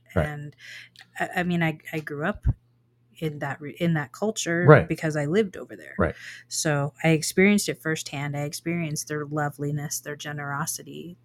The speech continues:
Speaker 2: t-, sharing meals with them.
Speaker 1: Yeah. And I never
Speaker 2: So,
Speaker 1: have. I never
Speaker 2: yeah.
Speaker 1: met anybody like you that have said that, 'cause you
Speaker 2: Mm-hmm.
Speaker 1: just hear, "Well, they just wanna kill us all. And four infidels are gonna kill us and are gonna chase us around." And they flew airplanes into World Trade Centers to kill us all.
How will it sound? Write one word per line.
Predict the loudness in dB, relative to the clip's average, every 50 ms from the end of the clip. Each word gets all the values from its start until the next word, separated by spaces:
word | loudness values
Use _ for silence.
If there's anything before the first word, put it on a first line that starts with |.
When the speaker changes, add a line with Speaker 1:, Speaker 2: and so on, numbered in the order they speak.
| _ _
Speaker 2:
t-, | -12 -10 -2
sharing | 2 2 4 4 4 4 4 4
meals | 4 2 2 0 -2 -4 -6
with | -8 -12 -10
them. | -12 -12 -8 -6 -6 -2 8 10
Speaker 1:
Yeah. | 10 10 10 8 4 0 8 12
And | 12 12
I | 12
never | 12 12 12 12 12
Speaker 2:
So, | 12 12
Speaker 1:
have. | 12 12 10 8 6 8
I | 10 12
never | 12 12 12 12
Speaker 2:
yeah. | 12 12
Speaker 1:
met | 12 12
anybody | 12 12 10 10 10 10 10 10 8 8 4 2 _ _ _ _ _ _ _ _ _ _ _ _ _ _ _
like | 10 12 12 12 12 10
you | 10 10
that | 10 10 8 8
have | 6 6
said | 6 6 6 6 4
that, | 2 -2 -6 -8 -8 -6 4 8
'cause | 8 10 10
you | 10
Speaker 2:
Mm-hmm. | 8 8
Speaker 1:
just | 6 6 6
hear, | 6 6 6 6 4 0 -6 -18 -20 _ _ _ _
"Well, | 10 10
they | 12 12 10
just | 10 8 6
wanna | 6 6
kill | 8 8 10 10 10
us | 10 8 8
all. | 8 10 10 10 8 6 4 0 -8 -20 -20 _ 4
And | 6 8 8 8 6 4
four | 4 4 6
infidels | 6 6 6 6 6 6 6 6 6
are | 6
gonna | 4 4 4
kill | 6 6 6 8 6
us | 6 4 2
and | 2
are | 2 2
gonna | 4
chase | 4 4 4 4 2
us | -2 -2 0 2
around." | 4 4 4 2 0 -4 -12 -20 _ _ _ _ 4
And | 4 6 6
they | 6 4
flew | 4 6 6 6 8 6 6 2 0 -4 _ _ _ 4
airplanes | 4 4 4 4 2 2 4 4 2 2
into | 2 2 2 2
World | 2 2 2
Trade | 2 4 4 4 4
Centers | 4 2 2 0 0
to | -2 -2
kill | 0 2 2 2
us | 0 -2
all. | -2 -4 -4 -6